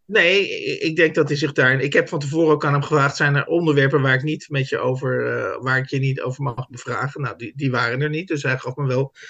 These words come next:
carte blanche. Maar wat me heel erg aan dit, aan het gesprek inspireerde, want ik liep toch naar buiten, nadat ik dus anderhalf uur met Maxim Osipov, eh, had, eh, gesproken, liep ik toch op een of andere manier heel blij,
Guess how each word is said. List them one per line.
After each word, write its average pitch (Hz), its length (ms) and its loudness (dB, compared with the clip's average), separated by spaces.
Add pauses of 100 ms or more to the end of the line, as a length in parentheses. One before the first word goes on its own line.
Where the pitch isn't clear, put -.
(180)
carte 135 260 4
blanche. 135 440 2
Maar 165 500 0
wat 196 220 2
me 180 180 0
heel 208 280 6
erg 196 120 2
aan 175 180 -4
dit, 160 260 0
aan 160 120 0
het 175 120 0
gesprek - 360 -2
inspireerde, 160 640 0
want 196 140 -2
ik 156 140 -2
liep 175 200 -2
toch 233 200 4
naar 147 140 0
buiten, 160 460 4
nadat 143 280 2
ik 139 100 0
dus 139 160 2
anderhalf 139 420 2
uur 139 120 2
met 135 140 2
Maxim 139 360 0
Osipov, 139 600 -2
eh, 127 220 0
had, 131 240 -4
eh, 127 160 0 (500)
gesproken, 143 640 0
liep 180 220 -2
ik 170 80 -14
toch 208 200 2
op 170 80 -4
een 180 140 4
of 196 60 2
andere 190 100 0
manier 175 180 2
heel 185 240 4
blij, 175 520 4